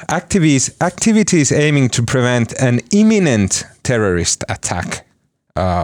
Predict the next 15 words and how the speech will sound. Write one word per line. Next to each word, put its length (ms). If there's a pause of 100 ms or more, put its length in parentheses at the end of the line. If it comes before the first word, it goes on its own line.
olisi 340
ollut 200
semmoinen, 300
missä 240
yhteydessä 520
oltaisiin 300
voitu, 220
eli 260
siis 160
käytännössä 380
etsiä 280
terroristi, 720 (420)
ö, 200
näistä 280
valvontakameroista. 1400